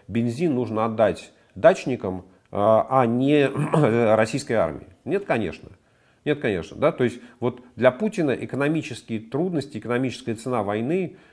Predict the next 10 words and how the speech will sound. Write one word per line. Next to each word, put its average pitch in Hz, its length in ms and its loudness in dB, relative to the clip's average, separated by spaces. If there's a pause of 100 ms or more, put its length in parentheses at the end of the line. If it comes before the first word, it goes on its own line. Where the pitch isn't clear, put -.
(180)
э, 104 80 -6
ну, 107 340 -2
она 120 640 0
имеет, 113 460 -4 (220)
ну, 104 100 -8
крайне 139 320 2
незначительное 101 1040 -4
решение, 104 440 -6
ф-, 113 360 0
влияние. 127 580 0